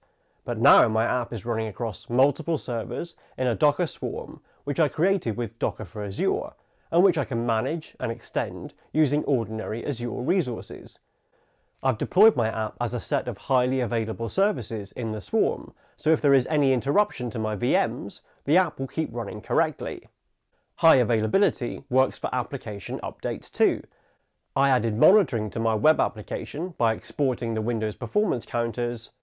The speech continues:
and deployed a new version of the app with zero downtime. I touched briefly on instrumentation, and running in Docker makes a huge difference to how you administer and manage traditional applications. Every application in a container has the same shape,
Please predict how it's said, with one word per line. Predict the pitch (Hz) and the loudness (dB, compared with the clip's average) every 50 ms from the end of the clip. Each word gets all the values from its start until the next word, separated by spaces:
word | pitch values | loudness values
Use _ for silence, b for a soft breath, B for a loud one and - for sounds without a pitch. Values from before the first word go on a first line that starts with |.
| _ _ _ _ | _ _ _ _
and | 131 131 | -4 -2
deployed | 123 123 - - 151 143 131 117 | -2 -2 0 2 4 4 4 4
a | 117 | 2
new | 117 123 160 208 220 | 2 2 4 2 2
version | 170 151 123 117 101 110 113 | 2 2 0 0 -2 -2 -4
of | 104 92 | -4 -4
the | 104 107 | -4 -4
app | 95 - - - - _ _ | -4 -4 -6 -8 -14 _ _
with | 139 147 123 | -2 -2 -2
zero | 120 110 123 110 104 104 - - | -2 -2 -2 0 0 -2 -6 -4
downtime. | 110 147 156 170 180 175 160 - 110 - 60 58 - - - - _ _ _ _ _ _ _ _ - | 0 2 2 2 2 0 -2 -4 -6 -6 -8 -10 -14 -16 -18 -20 _ _ _ _ _ _ _ _ -2
I | 147 | -2
touched | 147 - 226 214 139 - - | 0 0 -2 -2 -2 -4 0
briefly | - 165 165 143 - - 135 127 127 | 2 4 4 4 2 0 -2 0 0
on | 127 123 120 120 | 0 0 0 0
instrumentation, | 123 117 101 - - 110 107 107 107 - 117 - - - - - - - - - b b b b b b | -2 -4 -6 -6 -6 -6 -4 -4 -6 -6 -8 -8 -8 -10 -12 -14 -14 -14 -16 -20 b b b b b b
and | 135 135 143 | 2 4 6
running | 165 196 196 180 151 | 6 6 6 6 4
in | 139 131 127 | 4 2 4
Docker | - 143 139 - - 117 113 | 2 2 2 2 -2 -2 0
makes | 120 135 135 - - | -2 -2 -4 -4 -6
a | 123 | -6
huge | - - 220 226 214 175 135 - | -4 -2 -2 0 0 0 -2 0
difference | - 220 196 - - 113 - - - | 0 0 0 0 -4 -10 -12 -12 -10
to | - 131 | -10 -10
how | 117 107 131 123 | -6 -4 -2 -2
you | 120 113 113 | -2 0 -2
administer | 113 104 110 127 143 147 143 131 - - 127 127 - B B B B | -2 -2 0 0 0 0 -2 -4 -2 -2 -2 -2 -4 B B B B
and | - 160 170 185 | -2 0 2 4
manage | 196 190 160 123 113 110 117 110 - - | 4 4 4 2 0 -2 -6 -8 -10 -10
traditional | - - 131 143 123 - - 120 107 101 | -10 -6 -4 -2 -4 -2 -4 -6 -6 -6
applications. | 98 - - - 110 - 160 170 165 - - 110 101 95 - - - - - - _ _ _ _ _ _ _ | -6 -8 -8 -10 -6 -4 -4 -4 -4 -4 -8 -10 -10 -10 -12 -14 -18 -20 -20 -20 _ _ _ _ _ _ _
Every | 156 170 147 139 143 | 0 2 4 4 4
application | 147 139 127 - 120 - 151 143 127 - - 113 120 | 4 4 2 -2 -4 -2 -2 -2 -2 -2 -4 -4 -4
in | - 123 120 | -4 -4 -4
a | 113 | -4
container | - 120 110 - - 214 214 165 117 113 120 117 - - | -4 -4 -4 -2 0 2 2 2 2 0 -4 -4 -4 -2
has | - 160 147 | -2 -2 -2
the | - 165 | -2 -6
same | - - 127 113 98 - | -6 -4 -6 -6 -6 -8
shape, | - - - 233 214 - - - - | -10 -4 -2 -2 -2 -2 -4 -8 -16